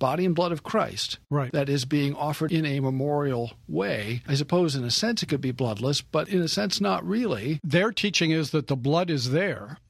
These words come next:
Speaker 2: Now, they may say, "Well, the blood is not poured out as it was on the cross," but even that becomes problematic if we're drinking the blood.
Speaker 1: Well, exactly. We are, if Rome is correct, they are distributing the body and blood. So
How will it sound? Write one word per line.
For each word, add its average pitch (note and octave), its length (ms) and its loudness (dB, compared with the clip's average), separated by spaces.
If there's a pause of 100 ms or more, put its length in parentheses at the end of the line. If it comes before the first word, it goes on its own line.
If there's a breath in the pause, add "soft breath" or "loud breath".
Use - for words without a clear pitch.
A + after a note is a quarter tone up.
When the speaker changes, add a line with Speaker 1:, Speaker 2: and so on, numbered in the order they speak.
Speaker 2:
Now, C#3 360 0
they D#3+ 200 2
may D#3+ 180 2
say, D3+ 320 2
"Well, D#3 380 2
the C#3+ 80 -2
blood D3 240 0
is B2 100 -4
not C#3+ 220 0
poured C#3+ 320 0
out D3 400 0 (100)
as C3 140 -4
it C#3+ 80 -8
was B2 180 -6
on A#2 100 -8
the A2+ 80 -10
cross," A2 400 -8
but C3+ 360 -6
even C#3+ 240 0
that D3 200 -2
becomes C#3+ 440 -2
problematic D3+ 640 0
if C3+ 160 -4
we're C3 80 0
drinking C#3+ 480 0
the A2+ 80 -4
blood. A#2 180 -2
Speaker 1:
Well, F#3+ 220 4
exactly. F#3 500 0
We D3 180 0
are, C#3+ 380 2
if E3 420 -2
Rome D#3 240 2
is C3+ 120 0
correct, F3+ 360 0
they D3 120 0
are D#3+ 160 2
distributing D3 640 2
the C3 80 2
body C3+ 280 2
and A#2+ 120 0
blood. C3+ 200 2
So D3+ 300 2